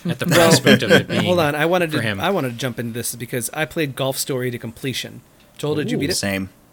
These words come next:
Speaker 2: You did?
Speaker 3: Yeah,
Speaker 2: Okay.
Speaker 3: I beat it.
Speaker 2: So imagine that it's, uh, almost like a, an R P G style game where you get new equipment that you can equip and it boosts your stats,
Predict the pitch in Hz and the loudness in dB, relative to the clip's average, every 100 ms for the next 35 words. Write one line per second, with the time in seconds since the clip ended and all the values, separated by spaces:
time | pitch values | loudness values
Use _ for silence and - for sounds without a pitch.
0 | - - 104 98 98 113 104 95 98 - | -8 0 2 2 2 2 2 0 -2 -4
1 | - - - - 160 170 202 220 226 220 | -14 -18 -2 2 2 2 0 0 0 0
2 | 190 156 - - 156 143 - _ - 147 | 2 0 -2 -4 -4 -4 -10 _ -8 -2
3 | 135 135 139 180 - 165 147 131 127 127 | -2 -2 -2 -4 -4 -2 -2 0 -2 -2
4 | 127 135 147 117 110 131 143 - 143 139 | -4 -4 -6 -8 -6 -6 -6 -4 -2 -2
5 | 135 - 110 117 131 180 - 123 123 113 | -4 -6 -6 -6 -8 -10 -6 -2 -2 -4
6 | 104 135 135 135 131 131 131 139 - - | 0 0 0 -2 -2 0 -2 -4 -10 -4
7 | - 165 151 135 131 127 117 - 147 143 | -4 -2 -6 -6 -6 -6 -8 -4 -4 -2
8 | 135 117 113 135 131 - 104 - 123 139 | -4 -6 -6 -6 -6 -8 -8 -4 -2 -2
9 | - | -4